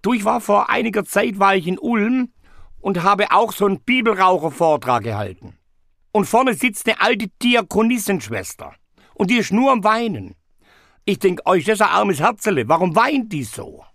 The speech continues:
Und während ich rede, weint die noch mehr und danach rede ich mit ihr und es stellt sich raus,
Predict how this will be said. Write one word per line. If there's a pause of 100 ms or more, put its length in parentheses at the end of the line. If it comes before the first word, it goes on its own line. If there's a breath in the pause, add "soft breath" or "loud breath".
(880)
Und
während
ich
rede,
weint
die
noch
mehr
und
danach
rede
ich
mit
ihr (240 loud breath)
und
es
stellt
sich
raus,